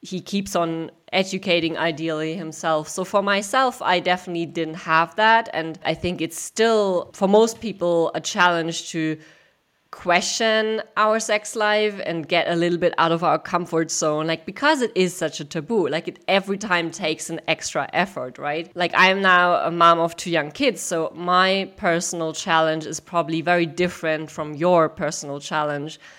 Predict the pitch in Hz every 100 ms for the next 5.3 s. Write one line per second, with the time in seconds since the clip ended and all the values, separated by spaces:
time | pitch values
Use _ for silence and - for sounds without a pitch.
0 | - _ 156 147 147 - 226 247 170 147
1 | 147 - - 160 156 151 147 165 165 156
2 | 151 147 196 180 107 - 156 147 180 165
3 | 165 165 165 170 156 151 185 170 165 165
4 | 160 156 151 _ _ - - 202 190 190
5 | 175 175